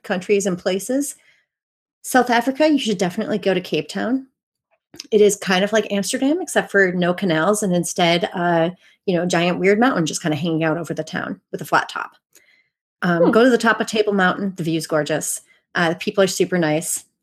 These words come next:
Speaker 1: Really enjoyed Cape Town. India is less relaxing, but very educational.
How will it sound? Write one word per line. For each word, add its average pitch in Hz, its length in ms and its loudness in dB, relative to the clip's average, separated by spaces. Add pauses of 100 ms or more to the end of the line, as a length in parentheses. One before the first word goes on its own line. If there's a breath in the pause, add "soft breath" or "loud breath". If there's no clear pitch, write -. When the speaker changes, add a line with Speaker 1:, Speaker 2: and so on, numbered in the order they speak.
(100)
Speaker 1:
Really 196 260 2
enjoyed 175 280 -2
Cape - 180 -12
Town. - 300 -14 (640)
India 233 420 4
is 190 280 2
less 165 280 -6
relaxing, 240 520 -2
but 240 200 0
very 165 240 0
educational. 175 720 -6